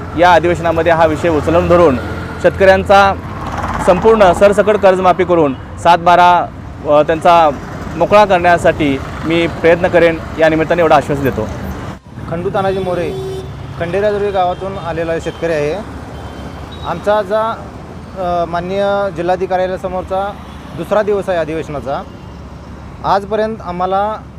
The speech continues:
Speaker 2: कुठलेही अधिकारी किंवा कुठलेही पुढारी आम्हाला येऊन आमच्या पाठिंब्याला, आम्हाला पाठिंबा दिलेला नाही. तर आज, अ, होंडकरे सरांनी आमच्या अधि-, अ, ब-, ह्याला आम-, आंदोलनाला आज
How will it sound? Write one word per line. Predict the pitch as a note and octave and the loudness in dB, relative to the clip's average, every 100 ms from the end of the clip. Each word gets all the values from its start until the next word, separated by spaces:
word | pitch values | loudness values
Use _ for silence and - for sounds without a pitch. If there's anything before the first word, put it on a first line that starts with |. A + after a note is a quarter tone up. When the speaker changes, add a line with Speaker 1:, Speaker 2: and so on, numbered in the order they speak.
| - | -12
Speaker 2:
कुठलेही | D#3 G3 G3+ | -6 -2 0
अधिकारी | F#3 F#3+ G3 G3 | -2 -2 -2 -4
किंवा | F#3+ G3 G3 | -4 -4 -4
कुठलेही | F#3 E3 F#3+ | -6 -8 -8
पुढारी | F3+ F3 F3+ F#3+ | -4 -4 -2 -2
आम्हाला | F3+ E3+ F3+ | -4 -4 -4
येऊन | F3 E3+ F3 - - - | -4 -6 -8 -10 -14 -10
आमच्या | E3 D#3 F#3 F#3 | -10 -2 0 0
पाठिंब्याला, | F3+ D#3+ F3 F3+ F#3 F#3 D#3+ | -2 -6 -6 -2 -2 -2 -6
आम्हाला | E3+ F3+ F3+ | -6 -6 -4
पाठिंबा | F3 E3+ - | -2 0 0
दिलेला | - E3+ E3+ | 0 -4 -6
नाही. | E3 C3 A#2 - - - - - | -8 -10 -12 -14 -16 -18 -16 -6
तर | E3+ | -2
आज, | F3 F#3+ G3 - - - - - - | 0 -2 -4 -16 -18 -18 -16 -14 -8
अ, | E3 | -6
होंडकरे | D#3 D#3+ G3 G3 | -6 -6 -4 0
सरांनी | G3+ E3+ G3 G#3 - - - - - | 2 2 0 -4 -8 -14 -16 -16 -10
आमच्या | D#3+ F3 F#3+ F#3+ F#3+ F#3 - E3 | -8 -2 0 2 0 -2 -8 -10
अधि-, | E3 F3+ | -8 -6
अ, | F#3 E3+ E3+ D#3+ D#3 D3+ D3+ D3+ D3 D3 | -2 0 2 2 0 0 -2 -4 -8 -12
ब-, | E3 D3 | -6 -4
ह्याला | D#3 E3 A#2 - - - - - - - - - - F3 | -2 -4 -6 -14 -18 -18 -18 -18 -18 -18 -18 -16 -14 -10
आम-, | E3+ - - - - - - - | -10 -10 -14 -16 -16 -16 -16 -8
आंदोलनाला | E3 E3+ F#3+ F#3+ F#3+ | -4 -2 -2 0 0
आज | G3 | 0